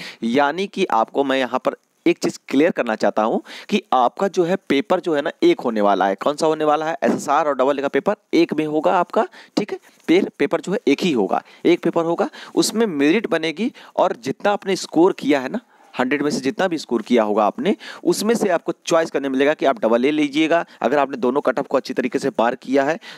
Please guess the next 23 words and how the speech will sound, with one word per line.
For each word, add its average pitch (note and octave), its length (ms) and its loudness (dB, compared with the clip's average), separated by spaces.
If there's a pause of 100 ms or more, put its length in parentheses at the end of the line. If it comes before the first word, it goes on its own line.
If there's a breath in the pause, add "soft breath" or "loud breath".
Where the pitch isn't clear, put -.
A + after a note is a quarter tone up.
तो C#3+ 60 4
आपको F3+ 180 2
चूज़ - 400 -2
करने C3 240 0
को B2+ 100 0
मिलेगा A2+ 300 2
कि - 140 -6
आप - 260 -2
एसएसआर A2 440 0
लेना B2+ 200 0
चाहते C3+ 300 -4
हैं E3 100 -6
कि F3 100 -2
डबल G2 280 0
ए F#2+ 80 2
लेना G2+ 220 0
चाहते G2+ 260 0
हैं। - 340 -8
तो F#3 100 4
ये D#3+ 320 2
जो F3 160 -2
है, F#3 160 0
अ, - 40 -12